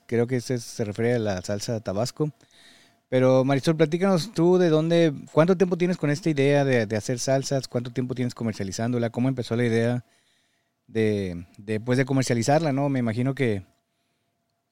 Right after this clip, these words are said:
que te gustaba hacer salsas o tus amistades te decían, "Oye, está muy buena", o algo así. ¿Cómo, cómo fue que empezó todo esto?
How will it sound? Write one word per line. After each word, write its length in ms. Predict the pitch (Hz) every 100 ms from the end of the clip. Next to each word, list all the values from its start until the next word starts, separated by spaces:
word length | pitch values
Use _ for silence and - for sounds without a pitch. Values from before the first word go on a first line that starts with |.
| _ _
que 120 | 131
te 140 | 117 123
gustaba 580 | 120 - 135 139 127 123
hacer 260 | 117 104 110
salsas 580 | - 151 151 147 139 127
o 280 | 120 113
tus 240 | 104 120 113
amistades 540 | 113 104 123 127 127
te 80 | 120
decían, 340 | 107 127 120
"Oye, 160 | 117 123
está 160 | 113 120
muy 140 | 120
buena", 340 | 117 123 135
o 60 | 127
algo 120 | 123
así. 180 | 117 135
¿Cómo, 280 | 147 151 147
cómo 160 | 165
fue 100 | 165
que 60 | 160
empezó 240 | 139 127
todo 180 | 131 135
esto? 300 | 123 - 107